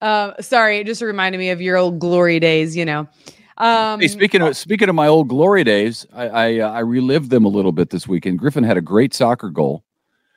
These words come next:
Speaker 2: Uh, uh, he had a dead ball shot from outside the box, and he put it side netting. I recorded it. That was the only thing I recorded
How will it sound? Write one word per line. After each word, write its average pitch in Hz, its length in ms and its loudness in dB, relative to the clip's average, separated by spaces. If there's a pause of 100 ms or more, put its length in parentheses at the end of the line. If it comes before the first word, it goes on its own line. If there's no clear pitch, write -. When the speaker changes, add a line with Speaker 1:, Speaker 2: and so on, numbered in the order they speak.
(180)
Speaker 2:
Uh, 85 480 2 (140)
uh, 90 240 -4
he 101 160 -8
had 101 100 0
a 90 60 0
dead 113 300 2
ball 110 220 2
shot 101 460 -2
from 92 140 -10
outside 98 420 -2
the 85 60 -12
box, 92 600 0
and 95 100 -4
he 87 60 0
put 104 200 -2
it 98 120 0
side 107 400 2
netting. 90 420 -2 (380)
I 95 100 -6
recorded 110 540 0
it. 92 180 -2 (140)
That 98 100 -10
was 98 120 -8
the 113 80 -6
only 120 260 4
thing 117 180 2
I 107 60 2
recorded 98 540 0